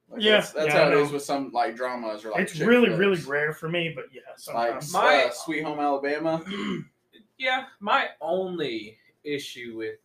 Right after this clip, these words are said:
Speaker 3: and y'all know this, my only issue with all movies is they're exactly the fucking same. The only movie that has been kind of not the same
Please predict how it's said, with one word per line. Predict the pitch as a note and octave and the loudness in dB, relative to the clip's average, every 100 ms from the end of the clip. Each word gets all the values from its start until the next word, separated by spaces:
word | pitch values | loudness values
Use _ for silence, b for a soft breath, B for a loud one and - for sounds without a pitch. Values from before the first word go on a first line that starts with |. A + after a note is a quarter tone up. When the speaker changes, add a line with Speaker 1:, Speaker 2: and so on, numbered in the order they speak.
| A2 | -16
Speaker 3:
and | G#2+ | -16
y'all | G#2 C#3+ | -12 -10
know | F3 C#3+ | -10 -10
this, | B2 - | -12 -12
my | A2+ | -12
only | B2 E3 E3+ | -10 -10 -10
issue | E3+ C#3+ | -12 -10
with | C#3 - - | -12 -12 -10
all | C3 F3+ G#3+ | -8 -6 -4
movies | G3+ C3+ B2+ B2+ - _ _ _ _ _ _ | -4 -6 -12 -18 -20 _ _ _ _ _ _
is | A2+ | -16
they're | G#2+ | -14
exactly | G2 _ G2+ G#2+ A#2+ - D3 D3 | -16 _ -14 -6 -6 -4 -4 -4
the | |
fucking | C#3 C#3+ C3+ C3+ | -4 -6 -6 -12
same. | C3 - G#2+ - _ _ _ C3+ | -16 -12 -12 -14 _ _ _ -16
The | B2+ - | -16 -8
only | C#3+ F#3 A#3 B3+ | -2 -2 -2 -6
movie | B3 C4 A#3+ D#3+ B2 A2 G#2+ _ _ _ _ _ _ _ _ | -6 -6 -6 -8 -8 -10 -16 _ _ _ _ _ _ _ _
that | C#3 C#3+ | -8 -4
has | D3 C3+ | -4 -2
been | C#3+ C#3 C3 - | -2 -2 -6 -18
kind | - D3+ E3+ G3+ | -12 -4 -4 -4
of | G3+ | -8
not | G#3+ G#3 - | -8 -8 -10
the | |
same | G3+ A3 G#3+ G#3+ G#3+ | -12 -6 -6 -6 -10